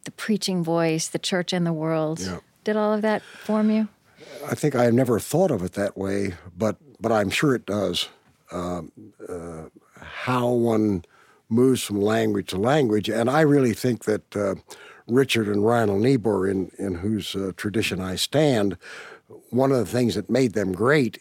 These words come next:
Speaker 2: is that they could move back and forth between those languages and between those cultures. And,
Speaker 1: Mm-hmm.
Speaker 2: uh, so I, I think that particularity has been, uh,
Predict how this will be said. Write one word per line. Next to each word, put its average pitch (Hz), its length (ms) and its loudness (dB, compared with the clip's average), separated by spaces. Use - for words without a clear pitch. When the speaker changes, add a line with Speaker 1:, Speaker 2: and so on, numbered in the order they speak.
Speaker 2:
is 110 160 0
that 110 160 -4
they 113 100 2
could 110 180 -4
move 110 240 0
back 110 280 -2
and 85 100 -8
forth 110 420 0
between 117 360 2
those 110 220 2
languages 117 640 2
and 101 120 -2
between 101 380 -2
those 101 220 -2
cultures. 117 760 -2
And, 98 300 0
Speaker 1:
Mm-hmm. 98 320 0
Speaker 2:
uh, 87 40 -18
so 110 400 0
I, 120 200 0
I 120 100 0
think 127 200 -2
that 113 220 -2
particularity 104 1000 0
has 87 120 -10
been, 98 320 -4
uh, 92 160 -6